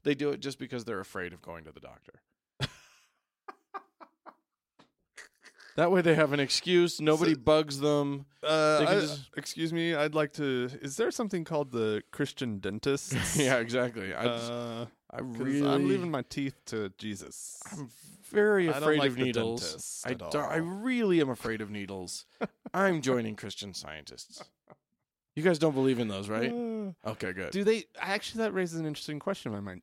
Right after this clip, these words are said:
Speaker 2: Do they go to the dentist? Do they allow their teeth to be worked on?
Speaker 1: I don't know. I would think that they could be cleaned,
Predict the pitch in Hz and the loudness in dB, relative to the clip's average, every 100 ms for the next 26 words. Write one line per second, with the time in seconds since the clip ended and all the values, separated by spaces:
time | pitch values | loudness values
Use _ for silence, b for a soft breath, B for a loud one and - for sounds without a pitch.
0 | _ 117 143 143 135 151 143 104 87 95 | _ -6 -2 -2 -2 -2 -2 -6 -10 -8
1 | 202 381 - - _ _ - 143 135 131 | -6 -6 -10 -16 _ _ -8 -4 -4 -2
2 | 151 147 - 123 - 185 208 208 208 262 | -4 -6 -8 -12 -14 -12 -10 -8 -10 -12
3 | 277 359 _ _ _ _ _ _ _ _ | -12 -14 _ _ _ _ _ _ _ _
4 | _ 104 107 120 151 131 107 _ _ 160 | _ -10 -6 -2 0 0 -2 _ _ 4
5 | 214 214 202 165 139 131 123 120 - 135 | 4 2 -2 -2 -2 -4 -6 -8 -6 -6
6 | 170 160 170 | -4 -6 -12